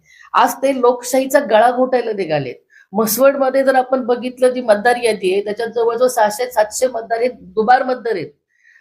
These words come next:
म्हणजे काँग्रेसचे नेते राहुलजी गांधी यांनी जी ओट चोरी सांगितली आपल्याला, ती ओट चोरी सगळीकडे ओट चोरी आहे. म्हणजे भाजपचं जे सत्तेत आता सरकार बसले ते ओट चोरी करून आलेले आहे. आणि म्हणून हे इलेक्शन आहे ना, ते संविधान वाचवण्यासाठी आहे. हे लि-, इलेक्शन लोकशाही वाचवण्यासाठी आहे.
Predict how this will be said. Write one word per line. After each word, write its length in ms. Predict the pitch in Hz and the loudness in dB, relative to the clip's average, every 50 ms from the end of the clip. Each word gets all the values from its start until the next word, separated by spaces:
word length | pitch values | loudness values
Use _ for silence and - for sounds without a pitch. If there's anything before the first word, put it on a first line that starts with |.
| _ _ - | _ _ -6
म्हणजे 160 | 196 220 254 | -2 -2 0
काँग्रेसचे 560 | 254 226 208 202 208 226 247 240 - - 262 | 2 2 2 2 2 -2 -2 -4 -4 -6 -6
नेते 420 | 247 233 233 233 - 247 254 262 | -6 -6 -6 -2 0 2 2 4
राहुलजी 380 | 254 220 185 196 208 202 214 247 | 4 2 2 2 0 -4 -6 -4
गांधी 360 | 226 240 233 226 226 214 240 | -2 -2 -2 -2 -2 -2 -2
यांनी 180 | 233 226 233 233 | -2 -2 -2 -2
जी 100 | 202 254 | -2 -2
ओट 260 | - - 247 285 285 | 2 2 2 2 2
चोरी 280 | - - 285 285 285 269 | 0 0 0 2 2 2
सांगितली 420 | 277 254 254 247 247 240 220 220 | 2 2 2 0 -2 -2 0 0
आपल्याला, 360 | 190 190 - 160 151 139 135 | 0 0 0 -4 -4 -4 -4
ती 140 | 131 - 185 | -4 -4 0
ओट 240 | 180 190 254 277 - - | 2 2 2 0 -2 -4
चोरी 360 | - 277 277 - 127 131 - _ _ _ _ _ - | -2 -2 -2 -2 -4 -8 -10 _ _ _ _ _ -2
सगळीकडे 460 | - 254 254 294 330 311 302 285 240 | 0 2 2 2 2 2 2 4 4
ओट 100 | 214 202 | 2 2
चोरी 200 | - 214 196 180 | 0 -2 -2 -2
आहे. 60 | 170 | 0
म्हणजे 240 | 175 185 196 208 247 | -2 0 0 0 0
भाजपचं 480 | 247 208 165 165 175 220 226 226 - 254 | 0 2 0 0 2 0 -2 0 -2 -2
जे 100 | 254 254 | -2 0
सत्तेत 360 | - 226 - - 240 - 247 | -2 -2 -4 -2 -2 -2 0
आता 160 | 240 254 254 | 0 0 2
सरकार 340 | 254 226 - - - 226 220 | 2 2 0 2 2 0 0
बसले 280 | 226 240 233 - 247 | 0 -4 -6 -6 -6
ते 80 | 247 254 | -2 2
ओट 260 | 240 254 262 262 - | 2 2 2 0 -2
चोरी 180 | 262 254 247 247 | -4 -4 -2 -2
करून 220 | - 214 190 180 | -2 -2 0 0
आलेले 240 | 170 160 147 143 139 | 0 0 -2 -2 -6
आहे. 80 | 135 - - - - - - - | -8 -10 -14 -20 -20 -8 -4 -2
आणि 120 | 202 247 | 0 2
म्हणून 180 | 262 285 277 277 | 2 2 4 4
हे 100 | 233 254 | 4 2
इलेक्शन 480 | 277 277 269 294 294 - - 294 269 | 2 2 0 -2 -2 -2 0 2 2
आहे 80 | 269 254 | 2 4
ना, 140 | 247 247 247 | 4 2 2
ते 480 | 247 254 262 269 285 285 - - _ _ _ _ _ _ _ | 2 2 0 2 0 -2 -4 -10 _ _ _ _ _ _ _
संविधान 480 | - - 254 214 226 302 302 320 320 311 | -2 0 0 2 2 2 4 4 4 4
वाचवण्यासाठी 680 | 302 285 285 277 262 247 233 214 - 214 - - 190 | 2 -2 -2 -4 -4 -4 -4 -4 -4 -4 -4 -4 -6
आहे. 80 | 160 156 | -8 -4
हे 200 | 170 247 254 254 | -4 -4 -4 -4
लि-, 260 | 277 269 254 - 240 | -6 -8 -6 -6 -4
इलेक्शन 360 | 247 262 262 262 - 302 285 | -4 -4 -4 -2 0 0 0
लोकशाही 460 | - 226 214 254 262 262 - 311 294 285 | 2 2 2 2 2 2 -2 -4 0 0
वाचवण्यासाठी 600 | 269 262 262 254 240 220 214 208 214 208 - 160 | 0 0 0 -4 -6 -6 -6 -6 -6 -8 -6 -8
आहे. 300 | 147 151 _ - _ | -8 -10 _ -20 _